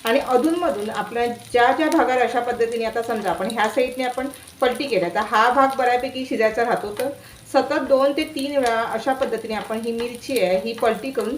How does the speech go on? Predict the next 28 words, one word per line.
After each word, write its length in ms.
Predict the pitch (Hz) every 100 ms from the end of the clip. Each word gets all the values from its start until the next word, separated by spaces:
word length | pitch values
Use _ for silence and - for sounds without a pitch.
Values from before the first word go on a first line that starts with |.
| -
शिजवून 340 | 269 202 208 196
घ्यायची 340 | 170 160 196
आहे. 100 | 262 - - - - - - - -
आता 140 | - 269
ही 100 | 320
मिरची 420 | 320 277 277 339
आहे 160 | 330
ना 120 | 214 214
मी 460 | 220 240 247 269 311 -
पलटी 400 | 254 220 - 262
वगैरे 260 | 240 240
करून 300 | 247 226 214
व्यवस्थित 500 | 226 202 214 226 262
अशी 140 | 240 170
फ्राय 280 | - 202 185
करून 260 | 196 202
घेतली 340 | 196 185 175 175
आहे, 100 | 175 -
एकदम 320 | - 180 214 220
मस्त 340 | 240 240 -
फ्राय 260 | 262 240 226
झाली 180 | 214
आहे. 100 | 226 302 - - - - - - - -
सगळ्या 380 | 247 240 254
बाजूने 460 | 254 233 196 233 240
अशी 200 | 233 240
व्यवस्थित 460 | 226 202 214 220 220
आपण 200 | 214